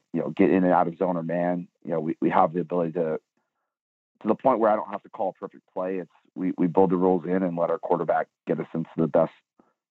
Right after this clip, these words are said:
possible part of the play that's gonna go and highlight what we're trying to attack in the defense. It's really hard to, you know, to try to get a perfect play call and, and to get at the right moment. You just miss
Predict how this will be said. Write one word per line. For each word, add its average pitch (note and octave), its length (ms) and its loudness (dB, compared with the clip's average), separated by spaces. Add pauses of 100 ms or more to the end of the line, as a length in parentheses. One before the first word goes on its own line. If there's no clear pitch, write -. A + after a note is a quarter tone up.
(160)
possible F2 440 -2 (140)
part F#2+ 160 0
of F2+ 60 -8
the E2 80 -12 (100)
play G2+ 200 -2
that's E2+ 220 -8
gonna F2+ 180 -10
go E2+ 200 -6
and D#2+ 100 -10
highlight D#2+ 460 -6 (640)
what F#2 120 0
we're F2+ 100 -6
trying F2 180 -4
to C#2+ 60 -10
attack F2 280 -2
in D#2+ 60 -14
the E2 80 -16
defense. D#2+ 400 -6 (1400)
It's A2+ 160 0
really B2+ 200 4
hard G#2+ 260 2
to, G2+ 140 -16 (100)
you G#2+ 80 -14
know, F#2+ 80 -8
to E2 60 -16 (100)
try G#2+ 140 -4
to E2+ 80 -10 (120)
get G#2 220 -6 (160)
a F#2 80 -6
perfect - 380 -12
play F#2 160 -2
call F#2 380 0
and, E2+ 220 -10
and E2 180 -10
to F2+ 40 -10
get F#2 200 2
at F2 120 2
the F2 60 -8
right F2+ 240 -2
moment. F2 360 -2
You F2 140 0
just - 180 -8
miss F2+ 160 6